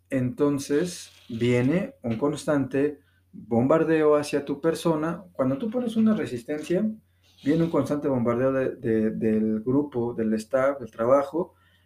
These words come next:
como para decirte que no estás comprometido, como para decirte que,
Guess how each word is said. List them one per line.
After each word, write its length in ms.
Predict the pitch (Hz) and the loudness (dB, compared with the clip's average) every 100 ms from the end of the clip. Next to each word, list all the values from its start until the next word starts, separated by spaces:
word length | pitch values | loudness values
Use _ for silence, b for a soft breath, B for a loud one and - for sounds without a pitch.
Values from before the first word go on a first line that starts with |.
| _ | _
como 200 | - 113 | -4 -2
para 140 | 113 113 | 0 0
decirte 260 | 117 131 | -2 -6
que 80 | 123 | -4
no 60 | 117 | -4
estás 180 | 117 | -6
comprometido, 680 | - 107 110 110 110 170 175 | -6 -4 0 -2 2 4 4
como 140 | 165 110 | 4 0
para 180 | 107 104 | -2 -2
decirte 380 | 104 120 127 | -4 -4 -4
que, 520 | 120 110 104 101 101 | -4 -4 -6 -8 -12